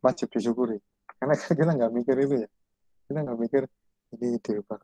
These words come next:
Kalau mikir pasti pusing sekali. Ya. Jadi mungkin, eh, ini udah sembilan jam, sembilan lima tujuh, kita sampai sembilan lima lima. Masalah.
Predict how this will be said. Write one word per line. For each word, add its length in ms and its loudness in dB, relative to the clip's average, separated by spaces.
Kalau 240 0
mikir 320 4
pasti 240 -2
pusing 320 -8
sekali. 240 -20
Ya. 240 -2
Jadi 160 10
mungkin, 480 6
eh, 680 2
ini 160 -6
udah 120 -2
sembilan 460 -4
jam, 160 -8
sembilan 400 -10
lima 140 -4
tujuh, 200 -6
kita 200 -2
sampai 240 -2
sembilan 240 2
lima 160 2
lima. 240 0
Masalah. 360 -10